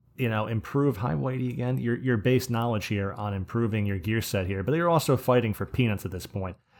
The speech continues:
Your gameplay, skill chain opportunities, everything is gonna be more important, including having a proper skill chain. Like,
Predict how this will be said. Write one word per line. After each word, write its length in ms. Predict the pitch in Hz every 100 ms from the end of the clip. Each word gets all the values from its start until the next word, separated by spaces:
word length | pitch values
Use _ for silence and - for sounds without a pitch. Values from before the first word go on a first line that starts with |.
| -
Your 160 | 123
gameplay, 760 | 117 127 131 131 131 123 117 107 - -
skill 320 | - - 127
chain 180 | 117 120
opportunities, 560 | 113 110 107 117 110 107
everything 300 | 117 117 113
is 80 | 107
gonna 140 | 120
be 100 | 107
more 280 | 107 113 127
important, 580 | 117 - 117 117 101 98 - -
including 280 | - 143 123
having 240 | 113 107
a 120 | 104 98
proper 600 | - 107 104 101 95 - _
skill 360 | - - - 110
chain. 200 | - 113
Like, 160 | 113